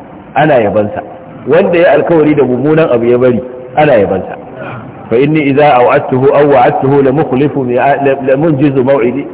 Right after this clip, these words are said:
wa la mukhlifu mi'adi wa munjizu maw'idi. La mukhlifu i'adi wa munjizu maw'idi." Wannan mai wa-, mai wani mawaƙi ne yake kwalzanta kansa. Ya ce, "Ni idan na yi mummunan alkawari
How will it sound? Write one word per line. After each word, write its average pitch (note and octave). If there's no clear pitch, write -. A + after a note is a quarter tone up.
wa C3
la C#3
mukhlifu D3+
mi'adi C#3
wa C3
munjizu C3
maw'idi. F2+
La A2+
mukhlifu D3
i'adi D3
wa B2+
munjizu A#2
maw'idi." E2+
Wannan C#3
mai A#2+
wa-, A2+
mai B2
wani C#3+
mawaƙi D3+
ne C#3
yake C3+
kwalzanta C3
kansa. G2+
Ya C3
ce, C3+
"Ni D#3+
idan C#3
na D3+
yi D3+
mummunan C#3
alkawari A2+